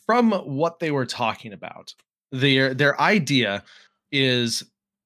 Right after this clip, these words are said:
one, they, the, and, and this is the impression I get it,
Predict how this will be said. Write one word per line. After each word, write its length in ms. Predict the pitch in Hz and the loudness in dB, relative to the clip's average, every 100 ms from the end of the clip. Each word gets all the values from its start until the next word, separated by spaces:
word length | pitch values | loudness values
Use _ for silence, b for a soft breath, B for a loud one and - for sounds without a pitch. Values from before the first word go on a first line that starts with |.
| _ 127 | _ 0
one, 420 | 180 196 196 185 | 4 4 4 0
they, 500 | 143 143 135 131 131 135 | 0 2 4 2 2 -2
the, 520 | 123 120 117 117 117 - _ _ _ _ _ _ _ _ _ _ _ _ _ _ | -4 -2 -2 -2 -6 -12 _ _ _ _ _ _ _ _ _ _ _ _ _ _
and, 140 | 165 | -4
and 240 | 170 165 139 | -2 -4 2
this 200 | 202 202 | 2 2
is 140 | 175 | -2
the 120 | 135 147 | -2 -4
impression 500 | 120 - 131 - 123 | -4 -4 -2 -2 -4
I 100 | 113 | -8
get 200 | 120 113 | -8 -10
it, 140 | - | -12